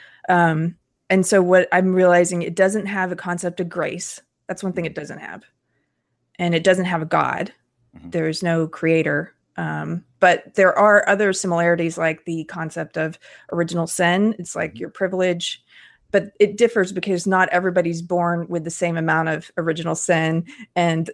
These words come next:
Speaker 1: some people don't have original sin. It's like some people don't have privilege and some people do. And so that's a little different. Um, but yeah, there's a lot of similarities there.
Speaker 2: Yeah. I mean,
Speaker 1: And
Speaker 2: down, down to the community organizing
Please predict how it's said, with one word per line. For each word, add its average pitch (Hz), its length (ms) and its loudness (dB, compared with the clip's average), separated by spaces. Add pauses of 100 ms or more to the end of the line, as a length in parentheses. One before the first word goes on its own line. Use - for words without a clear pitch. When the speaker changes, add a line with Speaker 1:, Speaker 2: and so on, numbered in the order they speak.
(100)
Speaker 1:
some 180 260 -2
people 170 240 -4
don't 160 220 -4
have 156 200 0
original 170 380 0
sin. 170 240 0
It's 190 160 0
like 175 200 2
some 196 120 0
people 180 140 4
don't 170 120 0
have 165 180 -2
privilege 165 280 0
and 165 100 -4
some 170 120 -6
people 170 160 -6
do. 220 380 2
And 180 120 0
so 185 80 -4
that's 180 240 2
a 180 40 -8
little 175 200 -2
different. 165 480 -4 (480)
Um, 156 460 -6 (240)
but 156 100 2
yeah, 147 140 0
there's 185 160 0
a 208 60 0
lot 165 180 0
of 180 60 -4
similarities 151 600 -8
there. 147 320 -8 (440)
Speaker 2:
Yeah. 95 260 -16
I 104 100 -16
mean, 98 180 -8
Speaker 1:
And 90 100 -6
Speaker 2:
down, 117 220 0
down 127 260 2
to 123 120 -6
the 98 300 -2
community 101 720 -4
organizing 101 880 -4